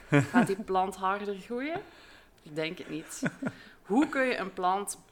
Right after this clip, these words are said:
Speaker 2: sneller doen groeien? Door de juiste condities te creëren. Ehm, een goede hoeveelheid nutriënten te voorzien, genoeg zonlicht, genoeg water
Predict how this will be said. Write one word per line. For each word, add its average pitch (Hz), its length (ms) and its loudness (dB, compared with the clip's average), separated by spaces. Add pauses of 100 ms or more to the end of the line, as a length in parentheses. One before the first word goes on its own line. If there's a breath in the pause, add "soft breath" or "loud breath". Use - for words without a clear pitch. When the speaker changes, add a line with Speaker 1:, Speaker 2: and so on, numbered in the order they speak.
(160)
Speaker 2:
sneller 226 540 4
doen 208 180 0
groeien? 220 400 0 (220)
Door 214 460 4
de 185 120 0
juiste 185 500 0
condities 185 640 -6
te 190 140 -10
creëren. 170 640 -10 (560 loud breath)
Ehm, 165 480 0
een 160 180 -4
goede 233 680 2 (240)
hoeveelheid 196 800 -2
nutriënten 180 840 -4
te 175 140 -10
voorzien, 165 600 -8 (260 loud breath)
genoeg 185 420 0
zonlicht, 196 640 0
genoeg 180 420 -6
water 175 440 0